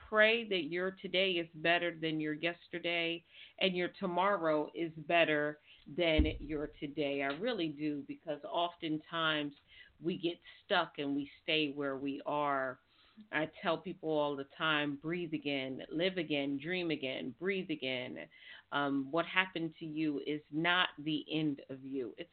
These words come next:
not the end of you. This too shall pass. This too shall pass. Now, today's topic, we're gonna be talking about, uh, that whole self-identity piece. Um, who am I?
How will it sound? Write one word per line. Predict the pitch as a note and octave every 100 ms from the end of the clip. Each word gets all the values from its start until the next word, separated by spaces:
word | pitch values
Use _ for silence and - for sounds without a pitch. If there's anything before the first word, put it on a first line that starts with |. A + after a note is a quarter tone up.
| -
not | C4+ D4
the | C#4+
end | B3+ B3+
of | C4
you. | A#3 B3 A3+ D3+ C#3+ - - - -
This | D#3 A3+ B3 - - - -
too | C4+ G3 D#3+ D#3 - -
shall | F3 D#3+ C#3+ C3+ -
pass. | - D#3 B2+ A2+ - _ _
This | E3+ E3 -
too | E3+
shall | D#3+ D#3 C3
pass. | - D3 D#2 G#1 - _ - - -
Now, | G#3+ A3
today's | B3+ A#3+ B3+ D#4 -
topic, | G#3+ G3+ F#3
we're | F3
gonna | F3 F3+
be | F3
talking | F3 F3+ E3+ E3+ E3+
about, | E3 D#3+ D3+ D3 - - - - - -
uh, | E3+ D#3
that | D#3+ E3+
whole | F#3 F#3+ F3 -
self-identity | F#3 F#3 F3 E3+ F3 E3+ D#3+ D#3+ D#3 -
piece. | E3+ D#3 - - _ -
Um, | D3+ D#3 D3+ D3 C#3+ _
who | E4+ -
am | F3 E3 D3
I? | - A2+